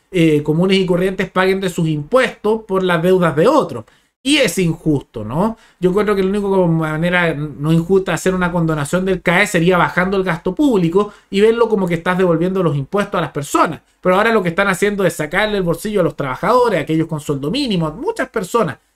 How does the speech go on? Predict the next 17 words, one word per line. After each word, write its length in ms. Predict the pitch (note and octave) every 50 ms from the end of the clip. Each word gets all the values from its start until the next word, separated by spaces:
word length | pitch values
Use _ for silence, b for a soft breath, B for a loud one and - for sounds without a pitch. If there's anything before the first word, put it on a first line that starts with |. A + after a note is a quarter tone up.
| _ _ _
eh, 220 | - D#3 D#3 D3+ D3
con 140 | D3+ D3
el 80 | C#3+ D3+
Estado, 560 | D#3 D#3 - - C4+ B3+ A#3+ B3 B3+ B3 - - _ _
y 100 | - G3+
usar 240 | F#3+ F#3 F#3 A3 A3
eso 220 | A3 A3 A3 A3+ G#3+
para 160 | G3 F3+ F3
perdonarle 720 | F3+ E3+ D#3+ E3 E3+ F#3+ G3 F#3+ E3 D#3+ E3+ F3+ F3+ F3 _ _
las 240 | - D#3 D3+ D#3 D#3
deudas 320 | F#3 G3 G3+ G3 G3+ F#3+
a 60 | F#3 F#3
personas 460 | F3 D3+ - - F3 F3 F3+ F3 -
que 120 | - D3+
tienen 240 | D3 D#3 D#3 D#3 D3
carreras 380 | D3 D3+ C#3+ C#3+ C#3 C#3 C#3 -
profesionales. 640 | C3 B2 C3 B2+ - C3 B2+ A#2+ A2+ A2 G#2+ G2+